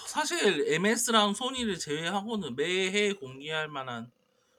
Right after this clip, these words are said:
매해 게임을 계속 공개할 만한 그 여력이 없었던 것도 사실이긴 하고요.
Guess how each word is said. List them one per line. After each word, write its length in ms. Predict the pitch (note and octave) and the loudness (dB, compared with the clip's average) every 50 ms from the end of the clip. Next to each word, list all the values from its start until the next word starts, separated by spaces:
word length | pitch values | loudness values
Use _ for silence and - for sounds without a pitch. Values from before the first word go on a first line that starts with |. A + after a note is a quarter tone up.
| _ - | _ -2
매해 380 | E3 F#3 G#3 A#3+ A3+ A3 G#3 | 4 4 6 6 6 4 2
게임을 380 | G#3+ - G#3 A3 A#3+ A#3+ A3 E3 | 0 -4 -6 -4 -2 -2 -2 -4
계속 260 | D3 E3 D#3+ D#3 - | -4 -8 -14 -14 -14
공개할 420 | - B2+ B2+ C3+ D3 C#3+ D3 D3 D3 | -14 -14 -10 -6 -4 -4 -4 -4 -4
만한 300 | D3+ C#3+ C#3 C3 A#2+ A2+ | -4 -4 -4 -4 -6 -8
그 140 | A2+ A2+ | -8 -8
여력이 280 | A#2 B2+ C3 C#3+ C3+ B2+ A#2 | -8 -8 -8 -8 -8 -6 -6
없었던 360 | A#2 B2+ - - _ - B2+ | -6 -8 -8 -12 _ -16 -14
것도 120 | A#2+ A2 - _ | -14 -14 -16 _
사실이긴 600 | - A#2+ B2+ C#3 D3+ D#3 C#3+ C3 B2 A#2 A#2 A#2 | -18 -12 -10 -10 -10 -10 -12 -14 -14 -12 -12 -12
하고요. 320 | A2+ - - B2 A#2 A#2 | -14 -16 -16 -20 -20 -20